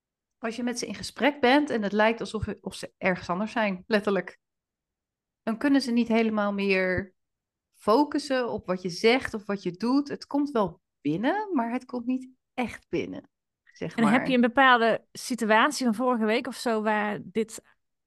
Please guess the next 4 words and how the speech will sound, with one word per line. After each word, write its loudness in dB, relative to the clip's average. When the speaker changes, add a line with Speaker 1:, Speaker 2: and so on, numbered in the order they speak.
Speaker 2:
uit 0
is -10
gekomen? -4
Speaker 1:
Ehm, 0